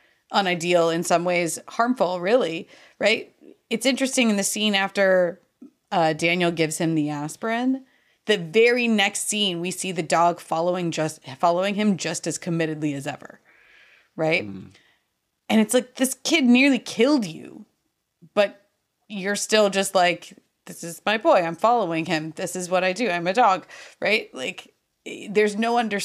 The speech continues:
Speaker 1: there's no sense of the truth, which is that he literally was toxic to you. He poisoned you. And yet you're still as committed to him as ever. And at the very, very end,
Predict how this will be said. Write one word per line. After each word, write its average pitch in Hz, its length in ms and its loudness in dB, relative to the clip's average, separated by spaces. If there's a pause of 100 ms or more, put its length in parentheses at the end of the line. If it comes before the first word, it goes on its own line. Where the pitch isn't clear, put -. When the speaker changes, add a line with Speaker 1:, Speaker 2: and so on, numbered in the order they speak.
(220)
Speaker 1:
there's 190 320 0
no 202 520 0 (340)
sense 214 340 0
of 165 120 -2
the 165 40 -12
truth, 208 580 0
which 196 200 -2
is 180 100 -2
that 165 380 2 (600)
he 254 220 0
literally 233 400 2
was 202 220 -2
toxic 240 420 0
to - 120 -8
you. 190 240 -8
He 226 180 -6
poisoned 196 500 0
you. 151 320 -2 (500)
And 190 220 0
yet 196 220 2
you're 196 140 -2
still 185 280 0
as 175 120 0
committed 165 340 -2
to 170 80 -6
him 160 200 -6
as 156 120 -6
ever. 185 340 -6 (400)
And 233 140 2
at 226 80 -2
the 226 80 4
very, 226 260 4
very 202 300 4
end, 220 640 0